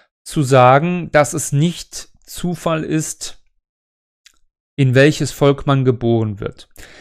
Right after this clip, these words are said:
Mein Anlass war eben, oder sagen wir mal, mein Ansatz war nicht ein esoterischer oder religiöser, sondern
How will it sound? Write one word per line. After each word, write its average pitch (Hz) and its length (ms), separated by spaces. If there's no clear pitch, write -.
Mein 202 320
Anlass 117 840
war 131 240
eben, 139 520
oder 139 360
sagen 151 180
wir 143 80
mal, 131 320
mein 170 640
Ansatz 147 760
war 131 200
nicht 160 380
ein 131 460
esoterischer 156 1000
oder 135 260
religiöser, 143 1000
sondern 156 760